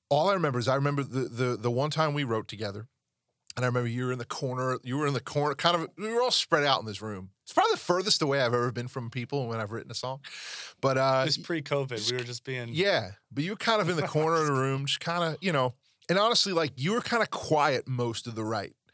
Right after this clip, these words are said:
Speaker 1: kind of agreeing or di-, or going, "Nah, nah," to some stuff, which is fine. And we're trying to dig out this bridge, and all of a sudden you had this big smile, and you're like, "How about this?" And it was like, "Yeah, it's perfect." And, like, man, like,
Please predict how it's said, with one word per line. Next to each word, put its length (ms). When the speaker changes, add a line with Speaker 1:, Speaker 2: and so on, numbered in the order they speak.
Speaker 1:
kind 140
of 80
agreeing 580
or 80
di-, 160
or 140
going, 380
"Nah, 400
nah," 320
to 140
some 160
stuff, 280
which 100
is 40
fine. 220
And 100
we're 100
trying 480
to 60
dig 200
out 240
this 160
bridge, 520
and 80
all 80
of 80
a 40
sudden 340
you 180
had 200
this 140
big 260
smile, 840
and 80
you're 100
like, 160
"How 180
about 440
this?" 380
And 100
it 80
was 140
like, 220
"Yeah, 260
it's 100
perfect." 600
And, 100
like, 280
man, 220
like, 180